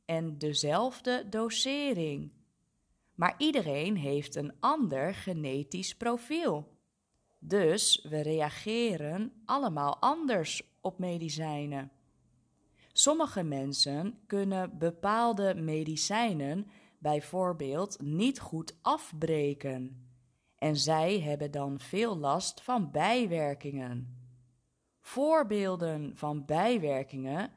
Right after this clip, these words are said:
zijn diarree en zenuwpijn. De onderzoekers hebben het D N A van bijna zevenduizend patiënten bekeken.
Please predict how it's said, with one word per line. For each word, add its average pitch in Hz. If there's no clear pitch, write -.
zijn 143
diarree 185
en 165
zenuwpijn. 147
De -
onderzoekers 180
hebben 160
het 156
D -
N 151
A 147
van 160
bijna 165
zevenduizend 202
patiënten 147
bekeken. 143